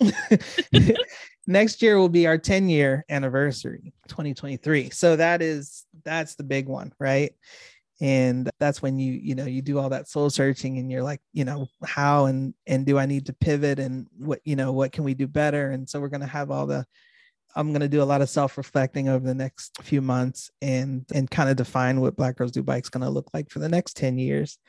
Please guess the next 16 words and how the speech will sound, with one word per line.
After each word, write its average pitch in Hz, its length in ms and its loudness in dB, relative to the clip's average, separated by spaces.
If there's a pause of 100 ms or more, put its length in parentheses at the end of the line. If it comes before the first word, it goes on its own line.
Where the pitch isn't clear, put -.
(580)
And 139 280 -2
then 151 200 0
hopefully 226 300 2
we'll 190 100 4
do 185 180 4
it 175 100 0
somewhere 170 460 2
cool. 160 340 2
Like 127 220 -6
maybe, 143 520 -8
maybe 147 260 -2
we'll 151 120 -2
go 143 140 2
to 143 80 2
Jamaica 139 480 -4
or, 143 360 -4